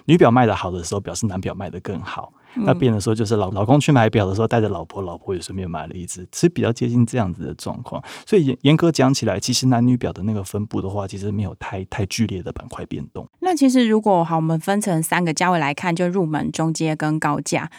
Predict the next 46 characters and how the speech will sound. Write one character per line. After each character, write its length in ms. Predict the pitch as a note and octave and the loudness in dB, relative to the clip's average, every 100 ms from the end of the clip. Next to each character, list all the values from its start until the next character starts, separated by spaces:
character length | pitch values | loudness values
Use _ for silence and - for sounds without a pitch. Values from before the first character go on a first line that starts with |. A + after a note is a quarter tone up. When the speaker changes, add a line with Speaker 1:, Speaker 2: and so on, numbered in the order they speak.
| - | -2
Speaker 2:
那 120 | D4 | 2
其 140 | D4 A#3+ | 4 4
实 120 | A3+ - - - - | 4 2 -4 -14 -2
很 180 | F#3+ F#3 | 2 4
极 200 | G#3 G#3+ | 4 6
端 160 | C4+ | 6
的 60 | A#3+ | 6
两 100 | E3+ | 4
个， 80 | E3 | 4
就 80 | G#3+ | 2
是 80 | |
高 240 | A#3 G#3+ A3 | 2 2 4
端 260 | G#3+ G3+ | 4 4
的 220 | G3 E3 D3+ | 4 2 2
跟 260 | F#3 F3+ | 0 2
入 140 | G#3 G3+ | 4 4
门 180 | D#3 | 4
的 140 | D3 D3+ | 2 0
反 180 | - D#3+ | 0 2
而 80 | |
都 120 | E3 G#3 | 4 4
没 100 | F#3 | 4
有 80 | |
什 100 | F3+ | 2
么 60 | D3+ | 0
限 240 | - F3+ | 2 0
制。 180 | D#3+ E3 - | 0 -2 0
一 80 | G#3+ | 0
个 140 | G#3+ | 2
是 100 | A#3+ | 4
因 80 | A#3 | 4
为 100 | A3 | 2
它 200 | - G#3 | 0 -4
便 180 | - D#3 | -2 0
宜 120 | D3+ | 0
嘛， 200 | C#3 E2+ | 0 -2
所 160 | - G3 | -2 0
以 80 | |
也 80 | E3 | 0
做 160 | D3 G3 | 0 0
不 60 | |
出 80 | F#3 | 0
太 160 | F3+ F3 | 0 0
多 100 | D#3+ | -2
变 260 | - D3+ | 0 0
化， 280 | D3 E3 - | 2 0 0